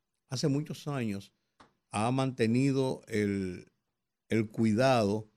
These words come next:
de lo que establece la ley con eso, de no revelar los nombres de las personas arrestadas en esto hasta que no se levanten cargos y vayan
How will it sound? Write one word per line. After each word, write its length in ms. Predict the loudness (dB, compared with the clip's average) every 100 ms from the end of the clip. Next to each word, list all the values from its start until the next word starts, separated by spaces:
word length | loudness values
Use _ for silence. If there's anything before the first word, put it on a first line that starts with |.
| _ _ -8
de 120 | -4
lo 100 | -2
que 80 | -4
establece 520 | -4 -2 0 0 0
la 120 | -2
ley 300 | 0 2 0
con 240 | 0 -2 -2
eso, 340 | -4 -6 -14 -12
de 260 | -8 -6
no 500 | -6 -4 -4 -4 -8 _ _ _ _ _
revelar 480 | -2 2 2 2 0
los 280 | 0 -4 0
nombres 720 | 2 4 4 2 -2 -6 -16 _ _ _ _ _ -2
de 100 | -2
las 120 | 0
personas 520 | -4 -4 -4 -4 -4
arrestadas 540 | -6 -8 -6 -2 0
en 80 | 0
esto 180 | -2 -4
hasta 200 | -6 -4
que 80 | -2
no 80 | -4
se 120 | -2
levanten 480 | -2 -2 -2 -4 -4
cargos 480 | 0 0 0 -4 -4
y 80 | -2
vayan 480 | 0 0 -2 -6